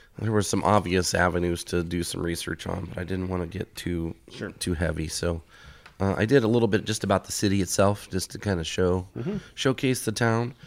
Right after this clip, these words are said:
Speaker 1: um, some of the things it's known for, and then I've got my deep dive stuff a little bit later on. But,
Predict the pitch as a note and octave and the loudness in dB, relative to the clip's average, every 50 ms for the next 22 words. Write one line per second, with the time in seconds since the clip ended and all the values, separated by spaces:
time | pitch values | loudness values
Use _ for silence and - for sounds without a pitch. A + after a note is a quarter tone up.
0 | - - - - - - G2 G2 G2 G2 F#2+ - - G#2+ G#2+ G#2 F#2 F#2 - - | -20 -20 -20 -20 -4 0 2 4 4 4 2 2 2 2 2 2 0 0 0 0
1 | G2+ G2 F2 F#2+ E2+ - - G2 G2 G2+ G2 G#2+ G2+ - G#2 G2+ G2+ G2+ A2 - | 0 0 0 -4 -6 -4 0 2 2 4 2 2 0 0 2 2 2 0 -2 -6
2 | - - - - - - - - - G2 F#2+ F#2+ F#2+ F#2 F#2 F2+ F2 F#2 F#2+ F#2+ | -12 -20 -20 -20 -20 -20 -8 -4 -2 2 2 4 4 4 4 2 2 4 4 4
3 | F2 F2 F2 E2 E2 E2+ D#2+ - - - - - - - - E2+ F#2 F2 - - | 4 2 0 0 0 -2 -4 -8 -14 -16 -16 -16 -16 -14 -4 -2 -2 -2 0 2
4 | F#2 F2 E2 D#2+ D#2+ E2+ - - - - - - - G1+ - - - - - - | 0 2 2 0 -2 -4 -8 -12 -8 -8 -6 -4 -2 -4 -4 -4 -8 -8 -6 -6
5 | - - - - - - G1+ G1+ - G1+ G1+ G1+ - - - - - - - - | -6 -6 -8 -10 -6 -4 -4 -4 -4 -4 -4 -4 -4 -6 -6 -6 -4 -4 -6 -6